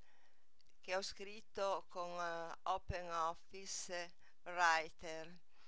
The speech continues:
in epub, dopo aver scaricato Writer due epub,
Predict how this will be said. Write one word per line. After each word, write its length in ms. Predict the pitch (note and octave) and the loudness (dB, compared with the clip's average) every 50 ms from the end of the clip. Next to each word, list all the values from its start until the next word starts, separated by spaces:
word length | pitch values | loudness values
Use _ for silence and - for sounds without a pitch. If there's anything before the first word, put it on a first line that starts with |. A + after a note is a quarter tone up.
| - - - - - - - - - | -10 -10 -10 -10 -10 -10 -10 -10 -8
in 220 | - F#3 F#3 F3 E3+ | -8 -6 -6 -4 -4
epub, 880 | E3+ - - - - E3+ D#3+ D#3 D#3 D#3+ - - E3 E3+ F#3 G#3 G#3 - | -6 -4 0 6 10 12 12 12 10 8 4 0 0 0 0 -2 -4 -8
dopo 320 | F3+ - E3+ - - F3 | -6 -6 -6 -4 -4 -4
aver 280 | E3+ D#3+ E3 E3+ E3+ E3 | -2 -2 -2 -2 -2 -4
scaricato 1120 | - - - E3 D#3 D#3 E3 - - D#3+ D#3 D#3+ E3 - - - G3 F3+ F3+ F3 - F3 D#3+ | -4 -6 -4 -4 -4 -6 -6 -4 0 2 2 2 2 0 -2 -4 -4 -4 -4 -4 -6 -4 2
Writer 720 | E3 D#3+ D#3 D#3+ E3 E3 - - F3+ E3+ E3 E3+ D#3+ D#3+ | 4 6 6 6 4 0 -2 -4 -4 -4 -2 -4 -6 -6
due 320 | D#3 D#3 E3 D#3+ D#3+ D#3 D3+ | -6 -8 -8 -6 -6 -6 -6
epub, 840 | D3+ D#3 D3+ - - - D3+ D3 C#3+ C#3+ - - - D#3+ E3+ F#3 | -6 -8 -10 -10 -6 -4 -2 -2 -2 -4 -6 -8 -8 -8 -8 -8